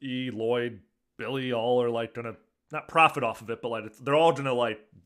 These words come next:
do well because of it. And then you're right, Turtle's getting all the attention, funding he wants from Mark Cuban, and now he's got various celebrities like Earl Actor on board. So it's probably, probably a two-way tie between those two, and, like,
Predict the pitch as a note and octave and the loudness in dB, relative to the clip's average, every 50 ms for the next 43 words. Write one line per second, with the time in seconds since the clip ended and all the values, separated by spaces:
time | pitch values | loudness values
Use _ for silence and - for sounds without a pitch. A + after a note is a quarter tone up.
0 | - G#2+ B2 B2 A2 A2+ A2 F#2+ F2 F2+ A2 - - G#2 F#2+ F2+ G2 G2 G2+ G2+ | -16 -10 -8 -6 -4 -4 -4 -6 -6 -10 -12 -12 -10 -10 -10 -10 -10 -12 -12 -12
1 | _ _ _ _ _ _ _ - C#3+ D#3+ E3 E3+ F3+ G3+ E3 A2+ - - C#3 C#3 | _ _ _ _ _ _ _ -6 -4 -2 0 2 4 4 4 2 0 -2 -2 -2
2 | C#3+ D3 C#3+ C#3+ C#3+ C#3+ - C#3+ C3 B2+ B2+ C3 C3+ C#3+ D#3 D#3 D3+ - D3 C#3+ | 0 0 0 0 -2 -4 -6 -10 -8 -6 -4 -2 -2 -2 -2 -2 -4 -4 -6 -6
3 | C#3+ C#3 - D3 C3 - - C3 B2+ B2+ B2+ B2 A#2 A#2 A#2 A2+ A#2 A2+ - - | -6 -6 -10 -12 -14 -12 -10 -10 -10 -8 -10 -12 -10 -10 -10 -8 -10 -10 -12 -14
4 | A2+ A2+ A2+ A2 - - A2 G#2+ G#2 A2 G#2+ G2+ G2 F#2+ F#2+ F2+ F2+ G2+ F#2 - | -12 -12 -12 -12 -12 -12 -12 -10 -10 -12 -14 -14 -14 -14 -14 -14 -14 -14 -16 -16
5 | F2+ F#2+ F#2+ G2 G#2+ A2 - - - A2+ A2 G#2 G#2 G#2 G#2 G#2 F#2+ F#2+ G2 F#2+ | -14 -12 -10 -8 -8 -10 -12 -12 -10 -10 -10 -10 -10 -12 -12 -12 -12 -12 -14 -14
6 | - G2+ G#2 G2+ G#2 G2+ G2 F#2+ - A2 G2+ G2 - _ - G#2+ A2 G#2+ A#2 A#2 | -12 -12 -10 -10 -10 -10 -10 -12 -12 -12 -14 -14 -14 _ -14 -12 -8 -6 -4 -4
7 | A#2 - - E3+ - - - F4 G3 E3 - - G3+ A#3+ A#3+ F#3 C#3+ - - C#3+ | -4 -6 -10 -14 -10 -8 -8 -6 -8 -10 -10 -10 -8 -6 -6 -6 -6 -8 -6 -6
8 | C3 B2+ C3 C3 B2+ B2+ - C3+ B2+ B2+ B2+ B2 B2 - B2+ A#2+ A#2+ B2 B2 A#2+ | -4 -2 -2 -2 -4 -4 -2 -2 -2 -2 -4 -6 -8 -12 -12 -8 -6 -6 -6 -6
9 | B2 - C3+ C3 B2+ B2+ B2+ - A2+ G#2+ G#2+ G#2+ G2+ F#2+ - - | -8 -10 -10 -10 -10 -10 -12 -14 -14 -10 -8 -6 -6 -8 -10 -14